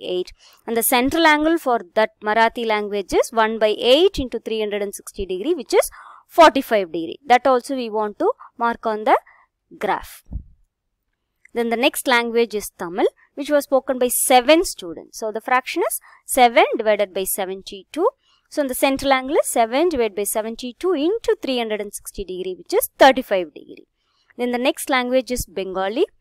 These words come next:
so which was spoken by only four people. So the fraction is four divided by seventy-two. And to find the central angle, we are multiplying this four divided by seventy-two into three hundred and sixty degree, which is twenty degree.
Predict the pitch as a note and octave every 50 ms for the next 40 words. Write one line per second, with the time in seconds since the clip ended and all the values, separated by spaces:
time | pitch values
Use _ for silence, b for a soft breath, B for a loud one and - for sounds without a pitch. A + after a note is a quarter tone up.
0 | _ _ _ _ _ - D#4+ D#4+ C4+ - D#4+ D#4+ D#4 - - B3+ A#3+ - C#4 C4+
1 | B3 A#3+ A#3 A3+ A3+ C#4+ - - - - C4+ C#4 D4+ E4 E4 - _ G#3 F#3+ F3+
2 | - _ F#3+ F#3+ F#3+ F#3+ - _ _ _ _ _ - - B3+ B3 B3 A#3+ G#3+ A3
3 | - - B3 A3 A3 - - - C4 D4 F4+ - - - B3+ B3 C4 C#4+ D#4 D4+
4 | A3 A3 G#3 G#3+ G#3 G3+ G3 F#3 G#3 G3+ G3 - G#3 F3+ F3 F3 F3 - - F3
5 | E3+ - - G#3 G#3+ A3+ - _ _ _ _ _ _ - B3+ B3+ B3+ - - B3+
6 | B3+ C4 C4 C4 - C4 A#3+ A#3 - A#3+ A#3 A#3 A3+ A#3 B3 D#4 G4 C5+ E5+ A#4+
7 | C#4+ B3+ A#3 A3+ A3+ A3 G#3 - - - B3 B3+ C4 B3+ A3+ - - - B3 A#3+
8 | B3 C4 C#4+ D4+ B3 A#3 A3+ G#3 - G3+ G3+ - A3+ G#3 G#3+ G#3+ - A3 - C#4
9 | D#4 D4 A#3+ A#3 B3 C4 C4 - - A4 A#4 - - B3+ B3 A#3 A3 G#3+ G3+ G3+
10 | G3 G3 - - - - - - G3+ E3+ F3+ E3+ F3+ G3 F#3+ F3+ - - E4+ G#4
11 | - B B B B B _ - A#3+ A#3+ A3+ A3+ - F#3+ - E3 D3+ D#3 D#3 -